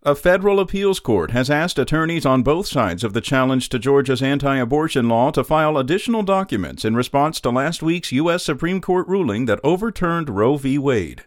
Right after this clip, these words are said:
Reproductive rights groups and abortion providers sued Georgia in twenty nineteen after the legislature passed an abortion law outlawing the procedure in most cases once a doctor can detect fetal cardiac activity,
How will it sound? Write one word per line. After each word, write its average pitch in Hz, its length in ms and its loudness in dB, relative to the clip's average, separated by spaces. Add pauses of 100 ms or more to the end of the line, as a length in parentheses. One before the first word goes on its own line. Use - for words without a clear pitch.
(260)
Reproductive 147 760 2
rights 143 260 2
groups 147 340 0
and 110 140 0
abortion 135 460 0
providers 139 500 2
sued 185 300 -2
Georgia 127 340 2
in 110 160 0
twenty 131 300 0
nineteen 143 520 0
after 127 280 -2
the 113 100 0
legislature 170 640 -2
passed 156 400 -2
an 165 80 0
abortion 165 520 0
law 95 380 0
outlawing 151 600 0
the 135 80 0
procedure 139 600 -2
in 113 100 2
most 117 280 0
cases 165 500 -2
once 143 260 -2
a 208 60 2
doctor 190 460 0
can 131 160 -4
detect 135 400 -2
fetal 131 320 -2
cardiac 98 560 -2
activity, 98 680 -2